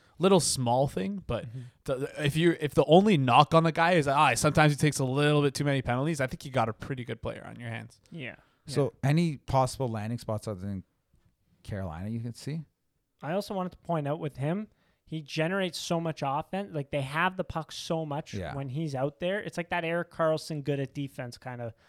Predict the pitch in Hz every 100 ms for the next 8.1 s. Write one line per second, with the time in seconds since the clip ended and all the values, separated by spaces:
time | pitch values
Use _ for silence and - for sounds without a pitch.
0 | _ _ _ - 143 135 - 117 107 -
1 | - _ _ - 131 143 143 143 _ _
2 | 147 131 - _ _ _ _ _ _ -
3 | 139 131 165 - - - _ _ _ 147
4 | 156 - 180 180 175 156 147 165 160 180
5 | - 117 110 113 - 127 110 127 135 131
6 | 147 175 190 185 180 170 - 160 220 -
7 | 156 135 127 127 147 143 - - 220 -
8 | -